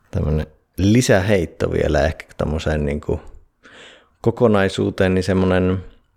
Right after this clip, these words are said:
silloin kun puhutaan vähän isompien kokonaisuuksien oppimisesta, niin kun puhutaan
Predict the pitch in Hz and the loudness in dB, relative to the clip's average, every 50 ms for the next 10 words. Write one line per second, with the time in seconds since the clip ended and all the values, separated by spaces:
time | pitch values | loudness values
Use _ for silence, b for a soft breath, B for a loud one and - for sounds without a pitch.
0 | _ _ _ _ - 113 113 131 135 123 - 120 107 113 - 101 95 90 92 101 | _ _ _ _ -2 2 2 2 2 2 0 0 0 2 2 2 2 4 2 2
1 | 98 95 90 80 - - 90 - - 92 87 82 76 85 76 78 76 78 76 - | 2 2 0 -2 -2 -4 -2 0 0 0 0 2 2 0 0 0 0 -2 -2 0
2 | - 76 71 67 67 76 - - 76 - - - 71 69 - - - 76 - - | 0 0 2 2 0 0 -2 -2 -6 -6 -4 -2 -2 -2 0 0 -2 -4 -2 -2
3 | 76 76 73 78 87 90 - - - 110 - - _ B B B B B B B | -2 0 0 0 0 -2 -2 -2 -4 -4 -4 -6 _ B B B B B B B
4 | B B B _ - 85 82 80 78 78 78 78 - - - _ _ _ - - | B B B _ -2 0 0 2 2 2 0 0 -2 -8 -18 _ _ _ -20 -20
5 | - _ - - - 87 - 87 87 85 - 78 78 78 78 78 78 78 76 69 | -20 _ -20 -18 -10 -4 -2 0 0 2 2 2 2 4 4 2 2 2 0 -2
6 | - | -4